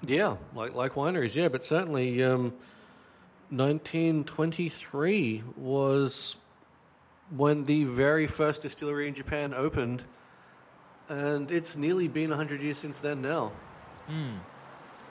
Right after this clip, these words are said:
Speaker 2: But nineteen twenty-three is quite late in terms of whiskey history.
Speaker 1: Mm, it, it
Speaker 2: It's
Speaker 1: is.
Speaker 2: quite recent.
Speaker 1: It, it is indeed.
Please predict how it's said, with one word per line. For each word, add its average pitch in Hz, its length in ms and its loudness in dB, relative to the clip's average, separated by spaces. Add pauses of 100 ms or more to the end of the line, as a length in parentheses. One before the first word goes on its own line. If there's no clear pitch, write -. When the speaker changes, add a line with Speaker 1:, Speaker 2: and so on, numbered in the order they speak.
(200)
Speaker 2:
But 139 140 0 (500)
nineteen 160 360 0
twenty-three 113 500 -4
is 104 80 -8
quite 117 300 0
late 117 240 -2 (140)
in 113 140 -10
terms 107 380 -6
of 104 240 -4 (180)
whiskey 117 300 -2
history. 117 440 -6
Speaker 1:
Mm, 113 280 -4
it, 165 180 2
it 170 140 2
Speaker 2:
It's 139 140 6
Speaker 1:
is. 110 40 4
Speaker 2:
quite 120 180 2
recent. 117 460 -8
Speaker 1:
It, 147 140 2
it 151 120 0
is 151 120 2
indeed. 131 500 2